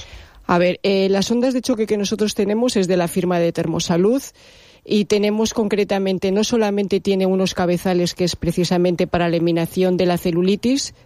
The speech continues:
a nivel estético, ¿no? Sino también a nivel facial y luego a nivel médico.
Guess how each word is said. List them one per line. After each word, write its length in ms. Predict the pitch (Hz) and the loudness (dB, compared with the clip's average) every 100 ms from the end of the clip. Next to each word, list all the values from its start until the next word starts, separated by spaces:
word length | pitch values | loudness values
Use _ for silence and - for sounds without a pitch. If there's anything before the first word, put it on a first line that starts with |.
| - - | -20 -8
a 160 | 165 160 | -2 2
nivel 480 | 165 160 170 170 - | 2 2 2 0 -2
estético, 640 | 190 - 233 262 247 269 | -4 0 0 0 0 0
¿no? 240 | 220 254 - - - | 0 -2 -6 -16 -12
Sino 340 | - - 196 196 | -4 0 2 2
también 320 | 185 196 214 - | 0 0 0 -2
a 100 | 180 | -2
nivel 300 | 175 190 196 | 0 0 0
facial 540 | 220 214 269 311 392 427 _ - - | -2 0 0 0 -2 -8 _ -20 -10
y 140 | - 202 | 0 2
luego 260 | 214 214 | 2 2
a 80 | 240 | 0
nivel 320 | 196 180 180 | -2 0 0
médico. 580 | 165 156 143 147 139 - | 0 -2 -4 -6 -6 -6